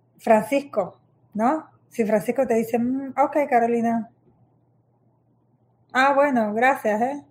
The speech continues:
Así de, mm. Piensa qué sentirías tú. Si tú me das algo a mí y yo lo veo, lo veo y digo, "Ah, ay, ¿por qué me trajiste esto?".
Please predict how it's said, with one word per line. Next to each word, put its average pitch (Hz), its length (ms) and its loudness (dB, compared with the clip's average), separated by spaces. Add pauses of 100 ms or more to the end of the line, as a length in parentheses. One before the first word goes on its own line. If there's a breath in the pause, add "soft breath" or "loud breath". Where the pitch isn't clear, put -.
(160)
Así 220 220 -6
de, 226 240 2
mm. 269 380 -6 (1600)
Piensa 254 320 4
qué 254 180 6
sentirías 240 640 2
tú. 220 280 -4 (560)
Si - 140 -18
tú 285 100 -4
me 294 100 4
das 294 200 8
algo 339 280 6
a 254 100 6
mí 247 360 -2 (420 soft breath)
y 226 140 0
yo 247 160 4 (1120)
lo 220 240 0
veo, 262 420 2
lo 220 160 2
veo 254 300 2
y 247 60 2
digo, 240 380 -2
"Ah, 302 640 -4
ay, 285 340 -2
¿por 277 160 -8
qué 403 100 -8
me - 100 -16
trajiste 190 580 -2
esto?". - 380 -16